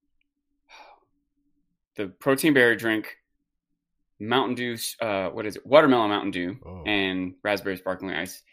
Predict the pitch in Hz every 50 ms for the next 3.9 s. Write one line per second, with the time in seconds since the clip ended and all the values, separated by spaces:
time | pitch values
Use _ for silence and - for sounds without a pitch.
0 | _ _ - 113 107 101 95 92 95 92 95 98 98 107 117 107 95 90 156 131
1 | 107 120 123 117 113 104 104 113 107 87 76 - - 135 135 156 165 - 147 147
2 | 160 165 160 127 131 117 98 - - _ - - 123 117 117 113 107 107 101 110
3 | 110 107 104 101 95 - - - 104 104 95 92 85 82 78 - -